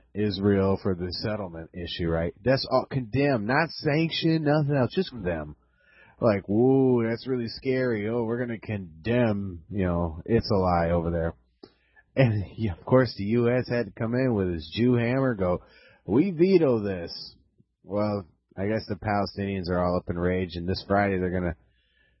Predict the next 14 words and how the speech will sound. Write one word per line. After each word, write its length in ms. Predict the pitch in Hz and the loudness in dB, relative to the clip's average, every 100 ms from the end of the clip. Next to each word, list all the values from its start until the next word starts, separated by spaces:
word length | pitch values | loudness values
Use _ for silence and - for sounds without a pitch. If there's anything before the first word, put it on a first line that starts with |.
| - | -4
uh, 400 | 87 85 82 82 - 90 85 - | 0 2 2 -2 -6 -10 -10 -6
have 320 | 98 104 87 | -2 0 0
a 160 | 80 87 | -2 -6
day 440 | 85 - 107 123 | -4 0 2 2
of 220 | 101 98 87 | 2 0 2
rage. 520 | 104 110 95 90 87 110 - - | 2 2 0 -4 -8 -10 -10 -2
So, 460 | 95 87 85 82 - - | 2 4 2 0 -6 -8
um, 460 | 87 87 82 78 71 _ _ - | -2 0 0 -2 -8 _ _ -4
you 80 | |
guys 240 | 90 107 95 | 4 4 4
might 180 | 101 104 | 0 2
wanna 220 | 98 95 | 2 0
get 160 | 90 98 - | 0 0 2
your 200 | 92 | 0